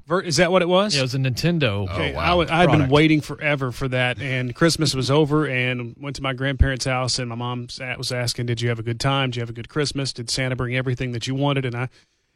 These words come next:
Speaker 1: "Yeah, yeah, he, he did. It was good." And then I got to my grandparents' house, and, and, um, Santa had accidentally dropped it off at, at their house. So that was great to me. As far as sports goes, this is gonna be off the wall. Some of you know that I'm from Northwest Tennessee. The longest continuous running,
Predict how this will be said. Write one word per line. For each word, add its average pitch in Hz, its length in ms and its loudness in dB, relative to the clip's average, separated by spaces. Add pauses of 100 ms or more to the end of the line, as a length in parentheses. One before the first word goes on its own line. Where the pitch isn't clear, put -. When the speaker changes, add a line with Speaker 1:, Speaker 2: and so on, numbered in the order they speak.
(100)
Speaker 1:
"Yeah, 123 380 -2
yeah, 123 320 -2
he, 135 180 -4 (100)
he 143 120 -8
did. 120 220 -4
It 127 80 -2
was 139 120 -4
good." 120 340 -2
And 117 80 -6
then 120 100 -4
I 120 80 -6
got 120 240 -6
to 127 80 -10
my 120 100 -8
grandparents' 117 500 -8
house, 110 260 -6
and, 110 240 -14
and, 117 260 -18
um, 107 200 -12
Santa 123 320 -6
had 113 300 -8
accidentally 123 420 -8
dropped 120 300 -6
it 120 60 -8
off 117 200 -8
at, 117 80 -12 (160)
at 123 160 -20
their 131 220 -8
house. 110 280 -4
So 127 140 -4
that 120 200 -2
was 113 140 -8
great 120 260 -6
to 135 60 -6
me. 143 240 0 (360)
As 151 140 0
far 214 180 6
as 196 80 4
sports 196 380 2
goes, 208 260 6
this 185 180 2
is 156 140 -2
gonna 160 180 2
be 147 80 4
off 160 220 2
the - 80 -6
wall. 143 240 2
Some 160 180 2
of 160 80 4
you 151 80 4
know 143 140 2
that 131 160 -4
I'm 135 160 -2
from 131 240 -4
Northwest 135 500 2
Tennessee. 147 480 2 (460)
The 147 160 2
longest 160 560 4
continuous 156 680 0
running, 143 600 0